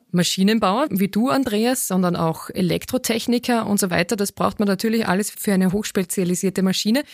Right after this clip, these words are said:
Könnt ihr vielleicht ein bisschen genauer beschreiben, wie euer Team so ausschaut, was für Kompetenzen ihr im Team braucht, dass ihr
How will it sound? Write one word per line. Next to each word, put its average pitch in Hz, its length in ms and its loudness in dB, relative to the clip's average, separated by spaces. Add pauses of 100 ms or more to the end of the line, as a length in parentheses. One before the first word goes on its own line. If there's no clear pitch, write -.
(300)
Könnt 196 220 -2
ihr 285 60 0
vielleicht 294 240 2
ein 269 80 -2
bisschen 302 460 0
genauer 220 320 4
beschreiben, 220 600 0 (380)
wie 240 320 0
euer 233 260 0
Team 262 360 0
so - 340 -2 (100)
ausschaut, 202 560 0
was 208 160 0
für 262 180 -2
Kompetenzen 220 680 0
ihr 233 140 2
im 233 160 2
Team 269 220 0
braucht, 185 460 0
dass 262 140 0
ihr 247 240 0